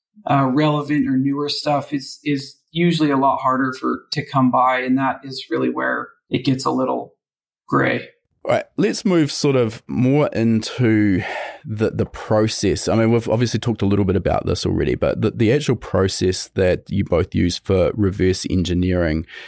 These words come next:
Speaker 2: you know, you've got a, a controller that maybe you've got no previous experience with. Can you talk us through, first of all, the tools and software that are required, and then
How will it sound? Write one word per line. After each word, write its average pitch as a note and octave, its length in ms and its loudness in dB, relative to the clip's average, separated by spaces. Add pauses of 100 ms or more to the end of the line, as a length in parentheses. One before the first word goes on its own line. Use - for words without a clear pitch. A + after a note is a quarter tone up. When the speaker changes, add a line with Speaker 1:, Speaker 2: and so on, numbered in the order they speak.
(160)
Speaker 2:
you - 80 -4
know, C#2+ 120 0
you've G2 180 0
got A2+ 200 2
a, G#2 240 2
a G2+ 40 0
controller A2 840 2
that - 1000 -2 (260)
maybe A2 300 2
you've G2 160 0
got E2 160 0
no F2+ 160 2
previous - 380 -2
experience - 640 -2
with. - 420 -2 (380)
Can D#3 160 0
you F2+ 80 2
talk - 300 0
us - 180 -2
through, A2+ 200 2
first - 280 0
of A#2+ 100 -2
all, A2 380 2
the G2 800 2 (160)
tools C3+ 360 0
and G#2 140 2
software F#2+ 640 2
that - 220 -2
are D2+ 60 0
required, E2 720 0 (260)
and G2 380 0
then A2 800 0